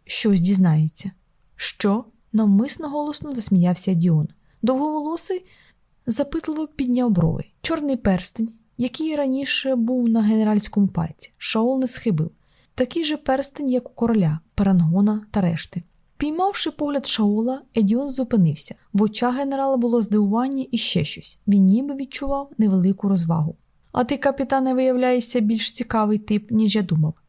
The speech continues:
лінивим тоном промовив Едіон. "Едіоне, будь ласка", тихо, але владно сказав старий. Широко посміхаючись, Едіон зняв чорний перстень. "Разом із мечем Орімфа король подарував мені це.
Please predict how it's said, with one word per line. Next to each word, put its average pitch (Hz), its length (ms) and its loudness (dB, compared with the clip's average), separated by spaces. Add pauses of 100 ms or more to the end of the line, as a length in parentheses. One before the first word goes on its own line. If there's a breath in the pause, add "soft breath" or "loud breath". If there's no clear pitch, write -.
(240 soft breath)
лінивим 214 460 4
тоном 247 420 -2
промовив 196 540 4
Едіон. 170 460 2 (360)
"Едіоне, 277 640 2 (160)
будь 285 180 -4
ласка", 175 460 0 (300)
тихо, - 400 -4
але 226 180 0
владно 190 420 2
сказав 185 400 -2
старий. 165 420 -2 (540)
Широко 262 460 -2
посміхаючись, 285 920 -2
Едіон 247 440 0 (180)
зняв 220 480 2 (340)
чорний 208 420 2
перстень. 175 520 -4 (840 loud breath)
"Разом 254 420 2
із 226 100 2
мечем 226 420 2
Орімфа 254 480 -2
король 269 280 0
подарував 226 560 2
мені 208 240 4
це. - 260 -4